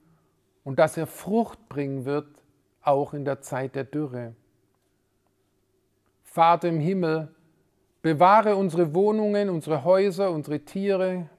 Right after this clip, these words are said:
bewahre unsere Ehen, unsere Familien und fülle uns immer wieder neu mit der Freude an dir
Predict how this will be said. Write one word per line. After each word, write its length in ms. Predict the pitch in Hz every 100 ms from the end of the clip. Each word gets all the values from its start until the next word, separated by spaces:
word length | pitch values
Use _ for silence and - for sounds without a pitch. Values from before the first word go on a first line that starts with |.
| -
bewahre 420 | 151 180 196 190
unsere 300 | 185 165 165
Ehen, 420 | - 196 202 202
unsere 240 | 165 160
Familien 880 | 143 160 151 175 196 202 190 180 175 165 _ _ _ _ _ _ _
und 180 | 147 139
fülle 400 | - 254 277 240
uns 300 | 202 - - -
immer 580 | 269 269 262 254 214
wieder 340 | 180 214 214 208
neu 460 | 190 165 147 139 139 _ _ _ _ _ _
mit 180 | 139 147
der 100 | 147
Freude 640 | - - 143 185 208 202
an 180 | 190 180
dir 400 | 156 147 131 135